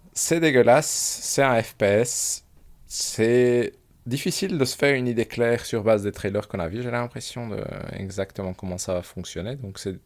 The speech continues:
j'ai l'impression que c'est un jeu difficile à évaluer, mais je voulais un peu avoir votre avis, euh, sur est-ce que ce type de dégueulasse vous intrigue ou pas du tout.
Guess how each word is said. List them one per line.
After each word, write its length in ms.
j'ai 120
l'impression 340
que 100
c'est 120
un 120
jeu 140
difficile 560
à 80
évaluer, 480
mais 260
je 80
voulais 140
un 120
peu 100
avoir 280
votre 260
avis, 260
euh, 40
sur 420
est-ce 200
que 100
ce 120
type 220
de 100
dégueulasse 520
vous 160
intrigue 420
ou 60
pas 160
du 80
tout. 140